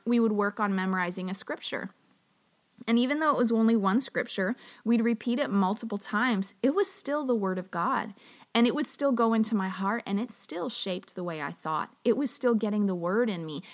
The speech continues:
And then I would think on it all day long. I would meditate on it, not on, even on purpose. It would just be in my thoughts, and I would, when I was thinking to myself, I'd think on it, and I would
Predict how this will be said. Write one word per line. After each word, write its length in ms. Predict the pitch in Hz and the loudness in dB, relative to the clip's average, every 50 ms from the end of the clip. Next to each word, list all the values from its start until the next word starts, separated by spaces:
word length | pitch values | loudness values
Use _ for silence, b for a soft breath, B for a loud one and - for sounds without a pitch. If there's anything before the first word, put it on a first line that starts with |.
| B B | B B
And 180 | - 220 220 | 2 2 4
then 300 | 202 339 453 381 302 269 247 | 4 4 4 2 2 2 2
I 100 | - 240 | 2 2
would 140 | 233 226 202 | 4 2 2
think 480 | - - - - 311 339 381 392 - 214 | 0 -4 -8 -6 -4 -4 -4 -2 0 0
on 160 | 185 165 165 | 0 0 -2
it 240 | 151 127 - - B B B B B B - - | -6 -8 -10 -12 B B B B B B 2 4
all 300 | 226 233 247 262 285 277 | 6 6 6 6 4 4
day 260 | 247 277 262 247 233 | 4 4 4 4 4
long. 460 | 208 196 190 220 254 196 156 - - | 4 4 4 4 4 4 2 0 0
I 100 | - 185 | 2 2
would 140 | 202 202 196 | 2 2 2
meditate 560 | 196 196 196 196 240 302 - - 254 208 180 | 2 2 2 2 0 -2 -4 -4 -2 -2 -2
on 160 | 165 165 165 165 | 0 -2 -2 -4
it, 140 | 165 - - | -6 -6 -2
not 200 | - 202 220 349 508 508 | 2 6 6 6 6 6
on, 80 | 330 - - - - | 2 0 -6 -6 0
even 260 | 214 254 262 294 285 | 0 2 4 4 6
on 140 | 277 262 247 | 6 6 6
purpose. 480 | - 240 240 - - 185 - 170 - | 6 4 4 4 4 2 2 2 0
It 80 | 170 220 | 0 0
would 100 | 226 214 | 0 0
just 320 | 240 226 - - - 196 | 0 0 -2 -2 -2 0
be 160 | 190 226 262 | 0 2 2
in 100 | 311 277 | 2 2
my 160 | 240 202 165 190 | 2 2 2 0
thoughts, 360 | - 180 185 185 - - 208 | 0 0 0 0 0 -2 -2
and 80 | 185 | 0
I 80 | 175 170 | 0 0
would, 140 | 170 165 175 B B B B B | 0 -2 -4 B B B B B
when 140 | B 208 208 | B 2 2
I 20 | 180 | 2
was 140 | 196 - | 2 2
thinking 260 | - - 269 285 285 247 | 0 0 0 0 0 0
to 120 | - 247 | 0 2
myself, 360 | 208 185 208 - - 202 196 196 | 2 0 0 0 0 -2 -2 -2
I'd 140 | 175 175 | -6 -8
think 340 | - - - 254 269 302 - | -8 -4 -4 -2 -2 -2 0
on 200 | 196 180 151 139 | 0 0 0 0
it, 100 | 127 - | -2 -2
and 180 | - 196 185 175 | -2 0 2 2
I 60 | 175 | 2
would 180 | 175 170 170 | 2 0 -2